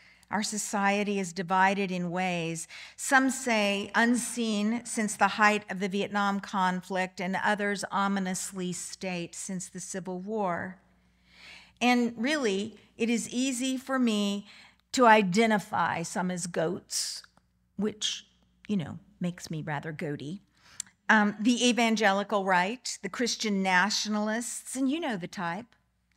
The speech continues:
I surround myself with like-minded folks and avoid those who espouse ideologies that I find hateful, alienating. And yet, there was Jesus,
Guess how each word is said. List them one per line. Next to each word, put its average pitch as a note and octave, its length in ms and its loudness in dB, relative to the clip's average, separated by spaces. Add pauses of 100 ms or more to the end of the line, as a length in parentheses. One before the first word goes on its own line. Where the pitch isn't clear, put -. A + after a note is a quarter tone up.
(480)
I C#4 140 10
surround D4 560 4
myself F#3 560 2
with G#3 100 -4
like-minded G3 720 0
folks G#3 460 -2
and B3 100 2
avoid B3 440 0
those D#3+ 400 -4
who F#3+ 100 -6
espouse F3+ 680 -2 (120)
ideologies G3+ 840 0
that A3 140 -6
I G#3+ 160 -2
find A3+ 340 -6
hateful, A3 680 -10
alienating. E3+ 1000 -4 (480)
And A#3 180 6
yet, D#4 400 4 (1500)
there C#4+ 200 -2
was F4 220 -6
Jesus, B3 880 -6